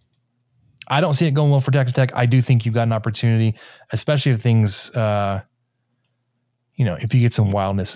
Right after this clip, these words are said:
some upsets, I think you've got a good shot against uconn.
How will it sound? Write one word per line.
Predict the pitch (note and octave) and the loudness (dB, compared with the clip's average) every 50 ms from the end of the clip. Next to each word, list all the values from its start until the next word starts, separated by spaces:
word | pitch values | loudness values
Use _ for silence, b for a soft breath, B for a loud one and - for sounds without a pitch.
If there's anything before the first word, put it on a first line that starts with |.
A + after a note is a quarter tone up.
| B2+ | -4
some | - G#2+ G2+ | -2 -2 -2
upsets, | G2 F#2 - - - G2 F#2 - - - - - _ _ _ _ _ _ _ _ _ _ _ _ _ _ _ _ _ - - | -2 -2 -4 -4 -4 -4 -4 -4 -8 -10 -12 -14 _ _ _ _ _ _ _ _ _ _ _ _ _ _ _ _ _ -20 -12
I | - - A2+ | -6 -4 -4
think | - - A2+ G2+ F#2+ - - - _ _ | -2 0 -2 -2 -2 -4 -10 -16 _ _
you've | - G#2 | -6 -6
got | - G#2+ G2+ | -4 -4 -4
a | |
good | F#2+ A2 G#2 - | -2 -4 -2 0
shot | A2+ G#2 | 0 0
against | F#2+ F#2 F#2 F2+ - - | 0 -2 -4 -4 -2 0
uconn. | A#2 A2+ - A2 G#2 G#2 G#2 G#2 G2+ F#2 | 0 0 2 0 0 0 0 0 -2 -4